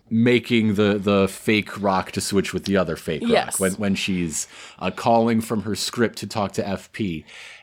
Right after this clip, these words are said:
Speaker 1: And the vanity mirror is still cracked and broken.
Speaker 2: Yeah.
Speaker 1: And she has had months to fix <laughs> that. She just likes the symbolism.
Speaker 2: So Betty admits that she might have blacked out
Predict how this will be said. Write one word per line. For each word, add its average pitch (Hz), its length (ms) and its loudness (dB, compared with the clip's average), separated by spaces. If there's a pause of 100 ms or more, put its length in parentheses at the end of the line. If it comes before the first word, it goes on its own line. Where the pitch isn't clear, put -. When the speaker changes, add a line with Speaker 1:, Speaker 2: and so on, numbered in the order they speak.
(240)
Speaker 1:
And 127 260 -2
the 135 100 -2
vanity 135 540 -2
mirror 143 400 0
is 113 180 2
still 127 440 2
cracked 120 580 0
and 123 160 0
broken. 104 500 2
Speaker 2:
Yeah. 196 320 4 (120)
Speaker 1:
And 147 180 0
she 226 220 4
has 190 140 6
had 123 360 -2
months 123 640 0
to 196 140 2
fix - 400 0
<laughs> - 200 -4
that. 110 500 -2 (420)
She - 160 -8
just 107 280 -4
likes 95 460 -2
the 82 120 -8
symbolism. 90 1120 0 (200)
Speaker 2:
So - 240 2
Betty 269 600 0 (320)
admits 208 580 0
that 196 180 0
she 208 200 -4
might 185 260 0
have 208 160 -2 (300)
blacked 202 400 4
out 160 420 2